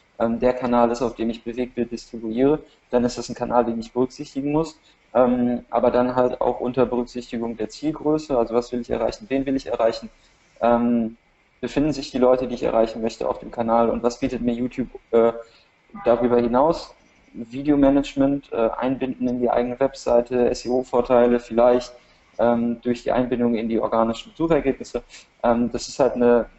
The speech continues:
ja, eine Bewertung, die, die man für jeden Kanal machen muss. Also kann man nicht nur YouTube und Vimeo machen. Im Prinzip muss man sich, ähm, eine Aufstellung machen,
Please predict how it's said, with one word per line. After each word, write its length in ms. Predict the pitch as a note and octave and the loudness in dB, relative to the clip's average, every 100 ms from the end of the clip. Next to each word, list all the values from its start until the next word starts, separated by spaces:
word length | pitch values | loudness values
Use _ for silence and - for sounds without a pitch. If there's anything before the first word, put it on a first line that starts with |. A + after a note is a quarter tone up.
| _ _ | _ _
ja, 140 | A#2 A2+ | 0 2
eine 280 | A2+ A2+ G#2+ - | 2 -4 -6 -10
Bewertung, 500 | A#2 B2+ C#3 D3 C3+ | 2 4 4 2 -2
die, 440 | B2+ B2 A#2+ - - - | -2 -2 -2 -4 -8 -4
die 40 | |
man 200 | B2+ B2 | -2 -2
für 140 | - | -2
jeden 240 | B2 C#3 C3 | -2 0 0
Kanal 360 | B2+ C3 C3+ | -2 2 2
machen 240 | A2+ A2+ G#2+ | 2 -4 -10
muss. 180 | G#2 - | -14 -14
Also 160 | A2 G#2 | -10 -6
kann 120 | B2 | -4
man 120 | A#2 | -4
nicht 180 | A#2+ - _ _ _ - | -6 -10 _ _ _ -8
nur 100 | B2 | 0
YouTube 340 | C3+ C3+ A#2+ | 0 0 -4
und 160 | A#2+ A#2+ | -4 -4
Vimeo 360 | A#2 C#3 D3 | -2 2 2
machen. 340 | C#3 C3+ - A#2+ | 2 0 -2 -8
Im 80 | |
Prinzip 320 | - A#2 B2+ A2 | -8 -10 -8 -8
muss 160 | B2 | -6
man 160 | - - | -4 -4
sich, 240 | A#2 - _ _ _ _ - | -8 -14 _ _ _ _ 0
ähm, 320 | A#2+ B2 A#2 | 2 4 2
eine 140 | A#2 | 2
Aufstellung 440 | G2+ F#3 - D3 C#3 | 0 0 2 2 2
machen, 420 | C3+ C#3+ C3+ C3+ | 0 -2 -4 -6